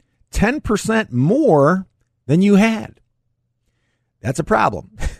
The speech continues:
And, uh, the banks didn't have, there was no F D I C back then.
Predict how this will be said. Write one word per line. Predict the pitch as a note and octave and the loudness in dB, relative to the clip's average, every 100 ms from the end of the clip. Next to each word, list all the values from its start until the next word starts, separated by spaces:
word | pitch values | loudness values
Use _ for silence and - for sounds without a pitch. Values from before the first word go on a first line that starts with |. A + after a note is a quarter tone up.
| F#2 - - B2 - - - _ _ - A#2 _ _ _ _ B2 _ _ _ _ - | -12 -14 -10 -10 -10 -14 -16 _ _ -20 -20 _ _ _ _ -20 _ _ _ _ -18
And, | - E2 | -10 -6
uh, | E2+ | -4
the | F#2+ | -2
banks | F#2+ C3 C#3+ - | 0 0 -2 -4
didn't | C3 A#2 | -4 0
have, | B2+ B2 | -2 0
there | G#2+ | -2
was | G2+ G#2 | -2 0
no | A2+ | 0
F | A#2 - | 0 0
D | A2 | -2
I | F#2+ | -2
C | F#2 - E3 | -4 -4 -2
back | E3+ F#3 | 0 0
then. | E3 F3 F#3 F#3+ | -2 -4 -4 -6